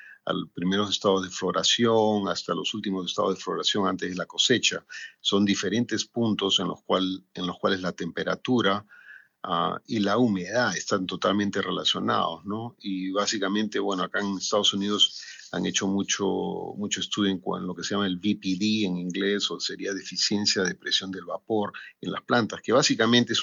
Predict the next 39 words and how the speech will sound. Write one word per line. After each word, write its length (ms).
una 160
relación 480
entre 240
la 100
temperatura 880
y, 360
ah, 600
la 100
humedad 360
relativa. 580
Entonces, 480
es 120
un, 240
básicamente 640
es, 280
uno 180
va 80
a 40
un 100
cuadro 580
y 320
busca 640
qué 120
temperatura 540
está 160
en 60
el 80
cuarto 460
y 140
qué, 580
básicamente, 800
cuál 220
es 60
la 120
humedad 360
relativa 480
en 80
el 100
cuarto, 480